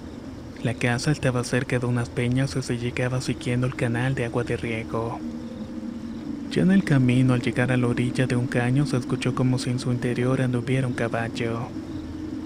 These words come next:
Se pararon para ver qué era cuando de pronto vieron salir un hombre todo de negro de entre las milpas. Todos se echaron a correr rumbo a las peñas. Ya cansados y a medio camino se escondieron detrás de un árbol enorme de capulín.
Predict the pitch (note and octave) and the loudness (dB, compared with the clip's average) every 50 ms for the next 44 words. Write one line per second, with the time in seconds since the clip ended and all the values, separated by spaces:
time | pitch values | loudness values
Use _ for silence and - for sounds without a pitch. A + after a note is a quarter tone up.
0 | - - - - - - - B2+ - B2 A#2 A#2 A#2 A#2+ B2 C3+ C#3 C#3 C#3 C#3 | -10 -10 -10 -10 -8 -4 -4 -2 0 0 0 0 0 0 2 2 0 2 2 2
1 | B2 A#2+ A#2+ A#2+ A#2+ - - A#2+ B2 A#2+ A#2 A#2 B2 C3 C3+ C3+ - B2+ B2 B2 | 0 2 0 -2 -2 -2 -2 -2 0 0 0 0 0 0 0 0 0 0 0 0
2 | A#2+ A#2+ A#2+ A#2+ - - B2+ C3 C3 C3+ B2+ B2 B2 B2+ B2 A#2+ - B2+ A#2+ A#2+ | 0 0 -2 -2 0 0 0 2 2 2 0 0 0 0 -2 0 0 0 0 0
3 | B2 B2+ B2 A#2+ - B2+ - C3+ C3 A#2+ - - B2 - C3+ B2+ B2+ A#2+ A#2 A#2+ | 0 0 0 0 0 0 0 0 -2 -2 -2 -2 0 0 0 0 0 0 0 0
4 | A#2+ B2+ A#2+ - B2+ A#2 A2+ A#2+ A#2+ A2+ - A#2+ A#2 A#2+ A#2 - - B2 A#2+ A#2 | 0 0 0 0 -2 -2 0 -2 -2 -2 -2 -2 -2 -2 -4 -4 -2 -4 -4 -4
5 | A#2+ - A#2 A#2 A#2 A2+ B2+ - - - - - - - - - - - - - | -4 -4 -4 -4 -4 -4 -6 -8 -8 -8 -8 -10 -8 -10 -10 -12 -10 -10 -12 -10
6 | - - - - C3 B2+ D3+ - F#3 F3+ - D3 - - B2+ B2 B2+ B2+ B2 A#2+ | -10 -10 -2 0 2 2 4 4 2 4 4 2 4 4 2 4 4 4 2 2
7 | A#2+ A#2 - B2 - B2 B2+ C3 B2+ - B2+ A#2+ A2+ A#2+ A2+ A#2+ A#2 - - A#2+ | 0 0 0 0 2 4 2 2 2 2 0 0 0 0 -2 -2 -4 -4 -2 -2
8 | A#2+ A2+ A2+ A2+ A2+ A2+ A#2 A#2+ B2 - - - - - - - - - - - | -2 -2 -2 -4 -4 -4 -6 -6 -8 -8 -12 -12 -14 -14 -14 -14 -14 -14 -14 -14
9 | - - - - - F3+ F3 - - F#3+ F3+ E3+ - - C3+ C3 C3 B2+ C3+ B2+ | -14 -14 -14 -6 -4 -4 -2 2 4 4 4 4 4 4 4 4 4 4 2 0
10 | A#2+ - B2 A#2 A#2+ A#2+ A#2 C3+ C3 - - A#2+ A#2 A#2 A#2 B2 C3 C3+ C3+ - | 2 0 0 2 2 2 2 0 0 2 0 0 2 2 2 2 2 2 2 0
11 | B2+ - - - A#2+ A#2 A#2 B2 C3+ C3 B2+ B2 A#2+ - - B2 B2 B2+ - C3 | -2 -2 0 0 0 0 0 2 2 2 2 2 0 0 0 -2 0 2 2 2
12 | B2 A#2+ A#2+ B2+ C3 - C#3+ C3 A#2+ A#2 A#2 B2 B2+ C3 C3 B2 A#2 B2 A2+ - | 2 2 2 0 0 2 2 2 2 2 2 2 2 2 2 0 0 -2 -2 -4
13 | A#2+ A2+ - B2 A#2 A#2 A#2 A2+ A2 A2+ A2+ A#2+ | -4 -4 -2 -2 -2 0 -2 -2 -2 -4 -4 -6